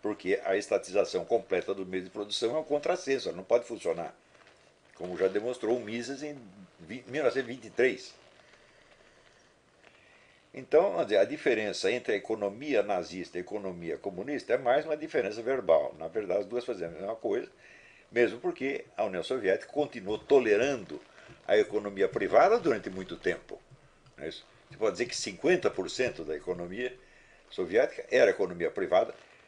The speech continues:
clandestina. Mas clandestina, sim, o governo sabia, mas sabia também que precisava daquilo, então deixava a coisa rolar. Então, no fim das contas, só existem dois modelos econômicos, que tem a economia liberal e tem a economia fascista.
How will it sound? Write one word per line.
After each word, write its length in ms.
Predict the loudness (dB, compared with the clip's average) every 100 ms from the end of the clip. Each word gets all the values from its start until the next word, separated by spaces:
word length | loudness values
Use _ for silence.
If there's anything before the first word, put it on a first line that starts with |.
| _ _
clandestina. 680 | -2 -2 -4 -8 -8 -8 -6
Mas 160 | -6 -4
clandestina, 500 | -4 -4 -4 -4 -4
sim, 120 | -2
o 40 |
governo 320 | 0 2 2 2
sabia, 480 | 2 2 0 -4 -6 -20 -20 -4
mas 380 | -4 -4 -10 -18 _ _ -6
sabia 280 | -4 -2 -2
também 200 | -2 -8
que 120 | -10
precisava 400 | -12 0 2 2
daquilo, 280 | 0 -4 -8
então 140 | -8
deixava 440 | -8 -4 2 2 2
a 40 |
coisa 220 | -2 -2
rolar. 340 | 2 4 2 -2 -10 _ -20 -20 -20 -20 -12
Então, 140 | -6
no 100 | -2
fim 160 | -2 2
das 200 | 4 4
contas, 280 | 2 -2 -2
só 120 | 0
existem 360 | 0 -2 -4 -2
dois 240 | 0 0
modelos 380 | 0 0 -2 -2
econômicos, 460 | -2 0 2 0
que 100 | 0
tem 160 | 0 0
a 20 |
economia 400 | 0 -2 -2 -2
liberal 360 | -2 2 4 4
e 40 |
tem 120 | 2
a 20 | -2
economia 320 | -2 0 -2
fascista. 500 | -2 -4 -8 -10